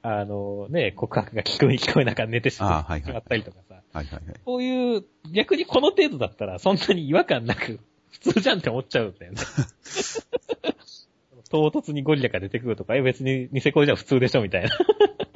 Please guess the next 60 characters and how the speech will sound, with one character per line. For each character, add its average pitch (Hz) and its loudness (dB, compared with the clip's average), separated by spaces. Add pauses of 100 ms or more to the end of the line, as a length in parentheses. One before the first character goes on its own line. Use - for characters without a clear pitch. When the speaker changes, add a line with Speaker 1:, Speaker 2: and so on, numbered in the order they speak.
(140)
Speaker 1:
<laughs> - -2
Speaker 2:
む 185 -2
し - -12
ろ 113 0
普 - -10
通 156 0
の 151 4
ラ 113 6
ブ 117 -6
コ 139 -2
メ 127 0
漫 127 0
画 95 -2
で 80 -6
も 78 -8
こ 92 -4
ん 92 -2
な 90 0
の 76 -4
は 69 -6
も 65 -8
う 82 -4
お 85 2
約 85 -4
束 82 -6
で 76 0
す - -14
か - -12
ら、 76 -6
全 71 -6
然。 - -10 (280)
Speaker 1:
で、 233 -4
ち - -14
な 247 -4
み 262 4
に 208 0
こ - 2
れ 254 6
は 262 8
一 220 0
応 214 6
こ 208 2
の 202 6
後、 104 0 (800)
普 135 -6
通 - -2
に 131 -4
バ 143 8
ー - -4
ス - -12
デ 107 -4
ー - -6
に 92 -12
な 110 -2
る 104 -2
わ 87 -10
け 113 -20
で 98 -16
す - -12
ね。 151 -4